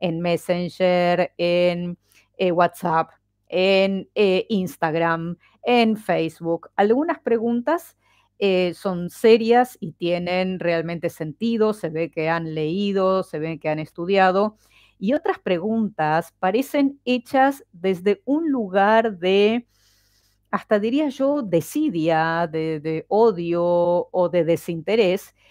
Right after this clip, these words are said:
que no me queda claro para qué hacen la pregunta. Es decir, hay preguntas que se nota que claramente salen de yesod, es decir, salen de lo que es el ego,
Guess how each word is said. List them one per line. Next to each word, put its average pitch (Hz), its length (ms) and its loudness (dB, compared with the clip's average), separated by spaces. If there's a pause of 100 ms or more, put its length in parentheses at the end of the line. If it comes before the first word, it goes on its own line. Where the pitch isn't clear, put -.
(280)
que 202 140 2
no 254 140 2
me 294 200 2
queda 285 300 2
claro 254 540 0
para 190 320 2
qué 254 260 2
hacen 226 320 -2
la 175 120 -2
pregunta. 147 680 -8 (140)
Es 247 120 2
decir, 202 420 -2 (1300)
hay 247 140 6
preguntas 269 460 4
que 214 100 -6
se 208 140 -6
nota 214 320 -4
que 185 220 -2
claramente 226 720 2
salen 202 400 -4
de 165 100 -4
yesod, 190 720 -4 (100)
es 165 140 -6
decir, 165 360 -8
salen 165 480 -4
de 160 100 -4
lo 156 160 -6
que 160 200 -4
es 160 140 -10
el 160 260 -4
ego, 156 480 -4